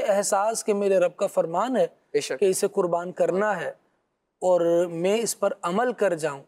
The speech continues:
Speaker 1: یہ خیال اپنی جگہ، دونوں چیزیں ہیں۔
Speaker 2: اس کی اصل جو ہے کہ حضرت ابراہیم علیہ السلام کی قربانی، <clears throat> رب العالمین کی اطاعت،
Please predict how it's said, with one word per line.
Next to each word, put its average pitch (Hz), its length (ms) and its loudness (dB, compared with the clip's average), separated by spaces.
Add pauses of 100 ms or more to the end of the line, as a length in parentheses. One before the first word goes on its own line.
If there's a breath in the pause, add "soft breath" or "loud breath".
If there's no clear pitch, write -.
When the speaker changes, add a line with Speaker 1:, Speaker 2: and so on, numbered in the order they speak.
(340)
Speaker 1:
یہ 214 180 0
خیال 160 360 0
اپنی 151 280 -12
جگہ، 143 220 -6
دونوں 196 260 -4
چیزیں 202 300 -6
ہیں۔ 190 140 -10
Speaker 2:
اس - 160 -4
کی 196 160 0
اصل 214 260 -2
جو 190 160 0
ہے 165 160 2
کہ 165 160 0
حضرت 175 240 0
ابراہیم 165 400 0
علیہ 180 140 0
السلام 185 500 -2 (540)
کی 170 120 -8
قربانی، 170 480 0 (240)
<clears throat> - 220 -20
رب 160 160 0
العالمین 170 460 2
کی 170 120 0
اطاعت، 156 480 -2